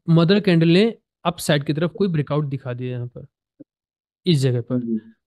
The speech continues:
Speaker 1: हमने क्या किया ना, रिट्रेसमेंट पर अपनी एंट्री ले ली। जो एसएल हम लोग लगाएंगे, कोशिश ये करते हैं कि मदर कैंडल के नीचे अपना एसएल लगा दें, but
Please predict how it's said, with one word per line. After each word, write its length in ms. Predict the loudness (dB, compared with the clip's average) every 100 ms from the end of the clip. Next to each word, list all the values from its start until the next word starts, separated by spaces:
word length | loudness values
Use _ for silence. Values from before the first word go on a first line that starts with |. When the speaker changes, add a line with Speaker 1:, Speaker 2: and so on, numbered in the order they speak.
| 0
Speaker 1:
हमने 220 | 4 4
क्या 160 | 4 2
किया 160 | 2
ना, 80 | 2
रिट्रेसमेंट 580 | 2 2 0 -2 -4 -4
पर 100 | -6
अपनी 200 | -4 -4
एंट्री 240 | -4 -6
ले 100 | -10
ली। 180 | -10 -12 -14 -20 -20 _ _ _ _ _ _ _ _ -20 _
जो 560 | -6 2 4 4 0 _ _ _ _ _ _ _ _ _ _ _ _
एसएल 280 | -2 2 4
हम 120 | 6
लोग 120 | 6 6
लगाएंगे, 340 | 4 4 0
कोशिश 360 | 0 0 2 0
ये 80 |
करते 240 | 0 0 0
हैं 80 | 0
कि 60 |
मदर 180 | 0 -2
कैंडल 260 | -2 -4 -4
के 80 |
नीचे 220 | -4 -6 -8
अपना 160 | -8
एसएल 200 | -8 -8
लगा 200 | -8 -8
दें, 160 | -10 -12 _ -20 -6 2
but 180 | 4